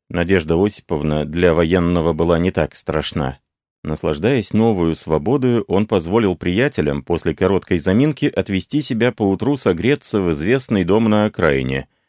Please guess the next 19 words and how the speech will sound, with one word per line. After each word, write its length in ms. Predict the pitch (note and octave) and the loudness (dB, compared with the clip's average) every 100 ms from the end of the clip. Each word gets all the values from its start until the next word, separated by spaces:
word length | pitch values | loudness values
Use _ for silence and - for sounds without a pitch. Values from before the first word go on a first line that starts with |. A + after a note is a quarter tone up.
| _ _ _ | _ _ _
к 100 | _ | _
Панкратьевне. 920 | C3 B2 - D2 C2+ D2 C2+ C2+ C2+ - _ _ _ _ _ _ _ _ | -6 -4 0 0 0 -4 -4 -4 -4 -10 _ _ _ _ _ _ _ _
Панкратьевна, 800 | F2+ F2 F#2+ G#2 A2 D2+ C#2 C2 | -2 -2 0 0 0 -2 -2 -2
толстая 520 | - G2 E2+ - E2 | 0 0 0 0 0
старуха, 600 | - F2+ G#2+ B2 D#2 C2 _ _ _ | 0 0 0 2 0 0 _ _ _
держала 760 | G2+ F2+ A#2+ E2+ F#2+ E3 E3 D3+ | -6 2 2 2 0 0 2 0
за 180 | G#2+ A#2 | 2 2
Москва-рекой 1000 | G#2 - - F#2+ A2 E2+ A2+ B2 G#2 - | 2 0 0 2 2 0 2 4 2 -2
дом 480 | E2 E2 C3+ D3+ B2 _ _ | -4 2 4 2 -2 _ _
с 140 | - - | -12 0
толстыми 520 | G#2+ G2 - E2+ D#2 | 4 4 2 0 0
девками, 640 | C#2 C3 D3 C#3 B2 A#2+ - | 2 2 2 2 2 2 0
жирными 640 | D#2+ F2 F2+ D#2 D#2 D#2 | 0 2 4 2 0 0
щами 640 | D2 - A2+ C#3 C#3+ B2 - | -4 0 2 4 2 0 -2
и 160 | - A#2+ | 0 0
славилась 680 | - G#2+ A#2+ D3 D3 C#3 - | 2 2 4 4 2 2 0
своею 520 | - F#2+ G2+ A2 A2+ | 0 2 4 4 2
первобытной 680 | - F#2 D#2 C#2+ D#2+ - E2 | 2 0 2 0 -2 -2 -4
простотой. 720 | - D#2 - D2 D2 C2+ A#1 | -2 -4 -4 -4 -2 -4 -6